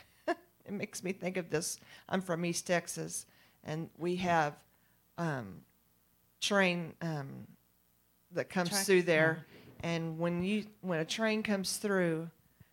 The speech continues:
Speaker 1: you're gonna be sitting there for a long time.
Speaker 2: Sometimes,
Speaker 1: And
Speaker 2: yes.
Speaker 1: there are, and they go slow.
Speaker 2: Oh.
Speaker 1: And there are many, many cars, and you're gonna sit there and sit there. So it, this, that's why it makes me think of this.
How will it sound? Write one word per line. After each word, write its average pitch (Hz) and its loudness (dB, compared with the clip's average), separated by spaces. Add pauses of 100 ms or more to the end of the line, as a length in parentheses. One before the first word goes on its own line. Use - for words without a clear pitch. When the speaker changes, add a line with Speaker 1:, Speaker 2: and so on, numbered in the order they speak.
(160)
Speaker 1:
you're 190 2
gonna 180 2
be 165 0
sitting 175 0
there 151 2
for 156 0
a 147 2
long 147 -2
time. 151 -8 (200)
Speaker 2:
Sometimes, 175 -6
Speaker 1:
And 175 4
Speaker 2:
yes. 180 8
Speaker 1:
there 190 10
are, 170 8
and 185 2
they 185 8
go 190 6
slow. 190 4 (600)
Speaker 2:
Oh. 143 -6
Speaker 1:
And 190 2
there 190 8
are 165 2 (300)
many, 196 4
many 180 0
cars, - -4 (140)
and 170 -2
you're 170 -2
gonna 175 0
sit - -6 (160)
there 143 -10 (280)
and 165 -2
sit 170 -2
there. 147 -6 (300)
So 175 4
it, 180 4 (160)
this, 190 2 (180)
that's 147 -2
why 151 0
it 151 -4
makes 160 -6
me 196 0
think 214 -4
of 160 -6
this. 147 -6